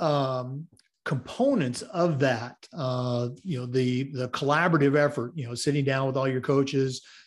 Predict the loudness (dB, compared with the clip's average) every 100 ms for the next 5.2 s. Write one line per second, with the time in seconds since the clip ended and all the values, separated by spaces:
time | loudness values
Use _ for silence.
0 | _ -8 -6 -2 2 2 2 2 2 2
1 | 2 2 -2 -6 -6 -2 2 2 2 0
2 | 0 0 -2 -4 -4 -2 -2 -4 -6 -2
3 | 0 0 -2 -4 -8 -14 -20 -14 -8 -8
4 | -8 -2 0 4 4 4 0 -8 _ -8
5 | -4 -2